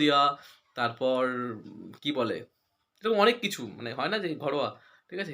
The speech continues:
সেই জিনিসগুলো আমি মেনে থাকি, যাতে, উম, মানে কু কোনো দৃষ্টি আমার বাড়িতে না পড়ুক। আর আশা করি আমার কোনোদিন না ওই আর্থিক দিক থেকে আর ভুগিনি আমি, ঠিক আছে, এই জিনিসগুলো মানার পর। তারপরে তো ঘুমানো, মানে, ঘুম থেকে ওঠার সময় আমি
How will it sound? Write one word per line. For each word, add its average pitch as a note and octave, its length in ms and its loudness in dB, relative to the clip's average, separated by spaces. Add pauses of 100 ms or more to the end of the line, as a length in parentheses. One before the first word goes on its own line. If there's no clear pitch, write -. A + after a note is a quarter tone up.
সেই D#3+ 160 0
জিনিসগুলো F3+ 300 0
আমি G3+ 140 4
মেনে E3 200 2
থাকি, A#2 200 -16 (520)
যাতে, C3 260 -2 (460)
উম, B2 140 -10 (440)
মানে B2 160 -4 (540)
কু A3+ 120 0 (200)
কোনো G3+ 140 2
দৃষ্টি F3+ 320 -4 (100)
আমার F3 160 4
বাড়িতে E3+ 200 4
না D#3+ 220 4
পড়ুক। F3 220 -4 (140)
আর - 80 0
আশা E3 340 4
করি G#3 140 0 (400)
আমার E3+ 340 4
কোনোদিন F#3+ 320 0
না G3 120 4
ওই F3 80 -2 (560)
আর্থিক E3 440 2
দিক G3+ 180 -10
থেকে A3+ 140 -2
আর G3 180 6
ভুগিনি C#3+ 360 -2
আমি, G#2+ 200 -8 (580)
ঠিক F#3+ 100 -2
আছে, F3 120 -2
এই D#3+ 100 -4
জিনিসগুলো E3 380 -4
মানার D3+ 300 4
পর। G#2+ 100 -4 (380)
তারপরে D3+ 320 0
তো F3+ 40 0 (120)
ঘুমানো, E3 360 0
মানে, D#3 100 0 (120)
ঘুম D#3+ 140 -2 (120)
থেকে G3+ 160 4 (100)
ওঠার G3 240 2 (120)
সময় E3 300 2
আমি D#3+ 80 -2